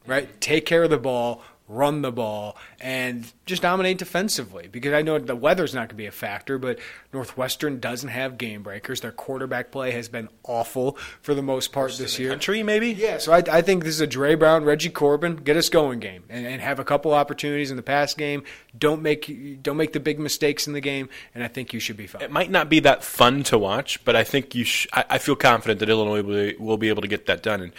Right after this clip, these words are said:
Speaker 2: again, look where we're at. Like, I, I, I hate to be so positive, but at the end of the day, you, you lost today, but you, you're t-, you're close, you're tight, you're fighting right there. You don't look overmatched at any, by any means. In fact, you kind of feel like you gave it to 'em a little bit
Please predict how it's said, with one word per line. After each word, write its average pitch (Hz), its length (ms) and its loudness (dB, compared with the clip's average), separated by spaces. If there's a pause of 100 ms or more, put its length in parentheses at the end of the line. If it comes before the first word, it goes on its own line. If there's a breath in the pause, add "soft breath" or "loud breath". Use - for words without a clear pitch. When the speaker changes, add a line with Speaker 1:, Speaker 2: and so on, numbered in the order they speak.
(260 loud breath)
Speaker 2:
again, 131 500 0
look 87 400 -8
where 202 100 0
we're 156 140 2
at. 98 340 4
Like, 87 200 -4
I, 104 120 4
I, - 320 0 (100)
I 113 40 0
hate 127 280 -2
to 147 60 -4
be 156 120 -2
so 143 160 0
positive, 120 500 -2
but 101 80 -2
at 104 100 -10
the 127 80 -4
end 147 100 -2
of 135 40 0
the 110 80 0
day, 139 180 6
you, 110 300 -4
you 120 140 -6
lost 123 360 0
today, 110 120 2
but 98 220 -4
you, 110 180 -12
you're 101 260 -10
t-, - 240 -10
you're 110 180 -2
close, 170 400 4
you're 78 100 -10
tight, 160 340 4
you're - 120 -6
fighting 147 380 4
right 139 240 0
there. 139 280 4 (260 loud breath)
You 104 80 -4
don't 120 260 6
look 113 340 4
overmatched 110 640 2
at 92 280 0
any, 139 220 4
by 101 200 6
any 151 200 6
means. 113 260 0
In 95 200 -12
fact, 147 360 0
you 101 60 -8
kind - 220 -2
of 120 80 -4
feel 135 180 -2
like 117 180 0
you 90 60 -8
gave 123 280 4
it 151 120 0
to 120 140 2
'em 110 100 2
a 98 80 2
little 107 240 2
bit 107 300 2